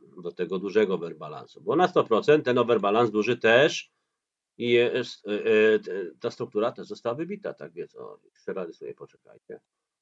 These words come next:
O, to jest struktura, a więc struktura może być do tego miejsca i do tego. To są, o, to są dwie takie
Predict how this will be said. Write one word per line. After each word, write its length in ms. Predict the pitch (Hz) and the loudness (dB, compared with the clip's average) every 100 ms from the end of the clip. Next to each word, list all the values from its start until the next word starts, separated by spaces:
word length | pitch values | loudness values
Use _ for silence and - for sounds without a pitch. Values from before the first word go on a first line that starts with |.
| _ _ | _ _
O, 240 | 113 80 - | -6 -6 -4
to 60 | 71 | -6
jest 120 | - | -4
struktura, 500 | - - 82 - - - | -6 -6 -8 -10 -16 -14
a 80 | |
więc 300 | 90 92 - | -6 -6 -6
struktura 520 | _ _ 175 175 170 156 | _ _ -10 -2 2 4
może 260 | 151 139 | 4 4
być 180 | 131 107 - - | 2 -2 -6 -20
do 200 | 104 135 | -6 -4
tego 320 | 139 139 127 | -2 -2 0
miejsca 500 | 117 117 - 107 107 - _ _ _ - | 0 -2 -4 -4 -4 -6 _ _ _ -8
i 120 | 107 | -4
do 120 | 95 | -2
tego. 380 | 95 92 90 90 - _ _ _ _ | -2 0 0 -2 -6 _ _ _ _
To 100 | 90 | -12
są, 180 | 98 - - _ | -10 -14 -18 _
o, 260 | 143 104 - | -6 -6 -2
to 80 | - | 2
są 160 | 139 | 2
dwie 160 | 110 120 | 4 2
takie 360 | 113 - 101 | 2 0 0